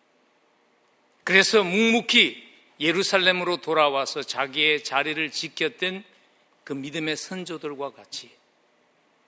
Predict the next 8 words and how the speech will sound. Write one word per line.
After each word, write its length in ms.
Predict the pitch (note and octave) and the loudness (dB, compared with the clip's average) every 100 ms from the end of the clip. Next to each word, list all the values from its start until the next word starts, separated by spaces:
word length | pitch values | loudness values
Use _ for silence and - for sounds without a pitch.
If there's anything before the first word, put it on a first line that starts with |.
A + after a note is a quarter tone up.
| _ _ _ _ _ _ _ _ _ | _ _ _ _ _ _ _ _ _
우리에게 400 | D#3 G3+ A3 A3+ | 2 6 8 8
맡겨주신 680 | G#3+ F#3+ G3 F3 F3+ F#3 D3 | 6 4 4 0 0 -2 -2
우리의 380 | F3+ A3 A#3+ G3+ | 6 8 8 8
예루살렘을 800 | F#3 F#3+ E3+ D3+ C#3+ D3 D3+ - _ _ _ _ _ _ _ _ - | 6 4 2 2 0 0 -2 -4 _ _ _ _ _ _ _ _ -10
묵묵히 880 | D#3 D#3 D#3 D3+ - E3 D#3 C#3 _ | -6 -4 -4 -8 -8 -6 -6 -8 _
지켜나가는 920 | - F3+ F3 - F#3 D#3 C#3 C#3+ C#3 | -8 -8 -6 -4 -2 0 -2 -2 -6
삶을 380 | C3+ C3+ B2 B2 | -6 -6 -6 -8
통해서 640 | - B2+ A#2 A2+ - C3 | -10 -12 -10 -10 -10 -12